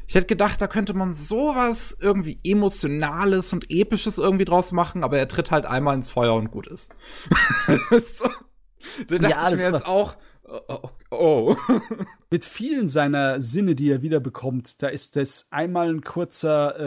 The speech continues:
Speaker 2: äh, schwerer Effekt, aber danach wird's nicht mehr so viel angesprochen, ne?
Speaker 1: Mhm. Ja, es, er kann halt seine Arme und Beine immer sofort nutzen. Das ist halt das Einzige, wo es, glaub ich, ein gro-, großes Ding draus gemacht ist, ist, wenn sein Hör-, wenn er sein Hören wiederbekommt.
Speaker 2: Ja.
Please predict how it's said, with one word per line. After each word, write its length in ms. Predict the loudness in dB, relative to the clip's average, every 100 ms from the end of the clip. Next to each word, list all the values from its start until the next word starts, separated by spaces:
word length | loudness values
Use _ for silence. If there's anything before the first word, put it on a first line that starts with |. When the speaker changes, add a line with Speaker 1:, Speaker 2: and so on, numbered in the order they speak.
| 0 0 -2 -8 -14
Speaker 2:
äh, 40 | -12
schwerer 720 | -12 -12 _ -4 -4 -4 -6
Effekt, 480 | -8 -6 -8 -8 -10
aber 160 | -8
danach 380 | -4 -2 -2 -6
wird's 160 | -10 -12
nicht 120 | -8
mehr 80 | -8
so 80 | -6
viel 140 | -8 -4
angesprochen, 540 | -4 -6 -8 -10 -6
ne? 120 | -8
Speaker 1:
Mhm. 260 | -8 -12 -2
Ja, 200 | 2 2
es, 140 | 0 -6
er 220 | -6 -4
kann 140 | 0
halt 180 | 0 0
seine 220 | -2 0
Arme 240 | 2 2 0
und 120 | 0
Beine 300 | 0 2 0
immer 200 | -2 -2
sofort 340 | -2 -2 -2 -2
nutzen. 540 | -4 -4 -4 -2 -4 -8 -8
Das 160 | -4 -2
ist 120 | 2
halt 220 | 2 2 -2 -10 -6
das 120 | -2
Einzige, 380 | 0 0 0 -4
wo 60 |
es, 60 | -2
glaub 160 | 0 2
ich, 160 | 0
ein 80 | -4
gro-, 160 | -8 -4
großes 440 | 0 0 0 0
Ding 200 | 2 2
draus 280 | 4 4 2
gemacht 300 | 0 0 -2
ist, 320 | -6 -8 -10 -4
ist, 140 | 0 2 2
wenn 160 | 0 2
sein 220 | 0 2
Hör-, 160 | 0 0
wenn 140 | 0
er 120 | 0
sein 180 | 0 2
Hören 340 | 2 2 2 2
wiederbekommt. 600 | 2 0 -2 -4 -4 -6 -10 -10 0
Speaker 2:
Ja. 220 | 0